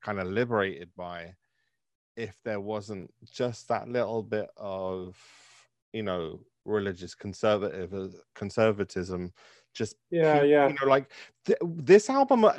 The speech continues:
Speaker 1: weirdly enough, this album a lot less, which I actually think is one of the reasons it didn't get released, actually, is that it was kind of, there's a lot of criticizing of, you know, uh, you know,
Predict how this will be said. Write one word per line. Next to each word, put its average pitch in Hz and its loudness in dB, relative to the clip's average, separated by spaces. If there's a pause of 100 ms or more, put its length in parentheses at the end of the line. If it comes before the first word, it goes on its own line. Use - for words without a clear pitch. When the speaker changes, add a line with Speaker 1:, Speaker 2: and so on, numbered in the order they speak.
Speaker 1:
weirdly 190 6
enough, 170 4
this 147 2
album 165 6
a 147 6
lot 131 6
less, 143 2
which 131 -2
I 131 6
actually 123 0 (120)
think 123 -2
is 117 -6
one 117 4
of 110 2
the 110 4
reasons 101 -4
it 90 -6
didn't 90 -6
get 87 -8
released, 95 -4
actually, 82 -10
is 95 -6
that 82 -4
it 101 -10
was 101 -10
kind 113 -2
of, 107 -2 (340)
there's 113 -12
a 123 -8
lot 117 -4
of 120 -18
criticizing 110 -10
of, 95 -10 (580)
you 107 -8
know, 85 -10 (640)
uh, 82 -12 (500)
you 107 -10
know, 95 -6